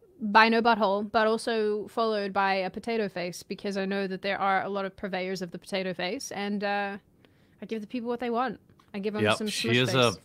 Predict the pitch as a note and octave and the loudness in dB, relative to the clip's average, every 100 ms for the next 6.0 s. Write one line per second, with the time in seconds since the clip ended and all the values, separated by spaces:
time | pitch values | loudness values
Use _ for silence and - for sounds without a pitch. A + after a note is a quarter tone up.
0 | - C3 A#2+ A#2 A2 B2+ C3 D#2+ D2+ - | -4 0 0 -2 0 -2 -2 -6 -8 0
1 | G#2+ - A#2+ A2 F#2+ C#3+ A#2+ - - _ | 0 2 2 4 4 4 4 2 -12 _
2 | _ _ C#3 D#3+ F#3 - D#3 C#3+ C#3+ C#3+ | _ _ 4 6 6 4 4 6 4 2
3 | A2 B2+ D#3+ C3 C3+ C#3 - C#3 C3 C3 | 0 0 2 4 4 4 2 2 4 2
4 | G#2 G#2+ B2+ F3 - - A#2+ C3 C3 - | -2 0 2 2 0 -6 -2 -2 -2 -4
5 | C3+ A#2 C#3 C3+ - A2 G#2 F#2 G#2 F#3+ | -2 0 -2 -4 -2 -4 -2 -4 -2 -6